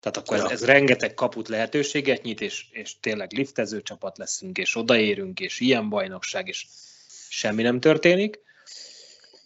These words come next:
Speaker 1: Szurkolóként nagyon nehéz volt elfogadni, de azt beláttad, mert értelmes ember vagy, hogy kiöregednek a szapporói hőseink.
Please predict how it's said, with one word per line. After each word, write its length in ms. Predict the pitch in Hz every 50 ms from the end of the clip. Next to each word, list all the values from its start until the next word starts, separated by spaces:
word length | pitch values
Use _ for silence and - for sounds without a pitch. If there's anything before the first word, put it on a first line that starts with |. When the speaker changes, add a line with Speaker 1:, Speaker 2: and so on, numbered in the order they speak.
| _ _
Speaker 1:
Szurkolóként 800 | - - - 160 185 180 - 151 139 131 - 135 131 123 117 -
nagyon 200 | - 143 147 139
nehéz 340 | 135 131 120 113 117 110 101
volt 200 | 104 110 107 107
elfogadni, 540 | 120 113 117 113 - - 120 123 123 120 131
de 100 | 120 127
azt 180 | 117 113 - - _ _ _ _
beláttad, 480 | - 135 123 120 110 98 - - 107 107
mert 140 | 110 107 110
értelmes 520 | 113 113 107 - - 110 104 104 101 -
ember 320 | 117 113 117 123 120 120 123
vagy, 160 | 123 113 -
hogy 140 | - - -
kiöregednek 680 | - 110 107 - 98 95 92 98 92 98 95 - -
a 220 | 101 95 - - _
szapporói 720 | - - - - 104 - - - 107 101 98 92 90 -
hőseink. 680 | - 101 92 90 - - 98 92 101 127 156 160 - -